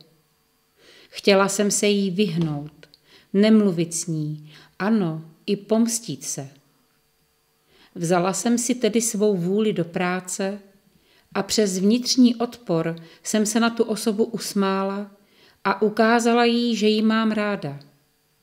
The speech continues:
Byl to někdy až krvavý boj s vlastní vůlí, ale s pomocí Boží bylo vítězství jisté.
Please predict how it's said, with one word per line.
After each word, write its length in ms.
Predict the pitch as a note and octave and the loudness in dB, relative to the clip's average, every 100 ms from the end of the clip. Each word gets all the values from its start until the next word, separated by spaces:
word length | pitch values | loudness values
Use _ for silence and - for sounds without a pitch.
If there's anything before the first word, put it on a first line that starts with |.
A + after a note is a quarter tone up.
| _ _ _ _ _ _ _ _ | _ _ _ _ _ _ _ _
Byl 260 | F3 G3+ | 2 2
to 160 | G3+ G#3 | 4 2
někdy 480 | G3+ G3+ G3 G3+ G#3+ | 2 2 0 -2 0
až 300 | G3+ F3 - | -2 -6 -8
krvavý 560 | - G3 A3 G#3+ F#3 | -2 0 0 0 -2
boj 380 | E3+ E3 E3+ E3 | -2 0 0 0
s 140 | E3 - | -4 -6
vlastní 540 | E3+ E3+ - G3 G3 | -4 -4 -4 -2 -2
vůlí, 680 | F#3 G3+ G3 D#3+ D3+ D3+ - _ _ _ _ _ _ | 0 -2 0 -2 -6 -12 -18 _ _ _ _ _ _
ale 220 | F3 E3+ | -2 0
s 100 | E3 | -2
pomocí 480 | - F#3 F#3 F#3 F3 | -2 -2 -2 -4 -4
Boží 640 | D#3 E3 F3 F3+ F#3+ G3+ - - _ _ | 0 0 0 -4 -6 -8 -14 -20 _ _
bylo 300 | - G3 F#3+ | 2 4 4
vítězství 720 | D#3+ F3+ F3+ G#3+ G3+ - F#3+ G3+ | 2 -4 -4 -6 -4 -8 -4 -4
jisté. 720 | F3+ E3 - - D#3 D3 | -4 -6 -8 -12 -12 -12